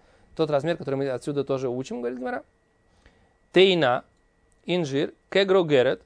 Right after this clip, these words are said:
леоцаот шаббат. Э, это размер сухой инжирины, которая, э, имеет значение, когда мы говорим о, э, выносе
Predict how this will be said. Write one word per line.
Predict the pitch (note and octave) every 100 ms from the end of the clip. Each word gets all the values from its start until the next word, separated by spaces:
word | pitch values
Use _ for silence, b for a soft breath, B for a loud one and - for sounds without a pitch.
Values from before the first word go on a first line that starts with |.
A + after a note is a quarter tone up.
| -
леоцаот | D3 D#3+ D#3 G#3 A3+
шаббат. | A#3+ A3 G3 -
Э, | - - D3+
это | D3+ F#3+ F#3+ F#3+ F3
размер | D#3 C#3+ F#3 F3
сухой | - D3 F3+
инжирины, | E3+ C3 A#2 D3 A3+ b b b b
которая, | C#3+ C#3+ G#3 G#3 F#3+ - -
э, | D3+ C#3+ C#3 C#3+
имеет | E3+ G#3 G#3
значение, | A3+ G#3 C#4+ C#4+
когда | A#3 A3+
мы | G#3+
говорим | G3 G3 G3+
о, | E3 E3 E3+ - -
э, | D3 C#3+
выносе | C#3 D#3 E3+ D#3 E3+ D#3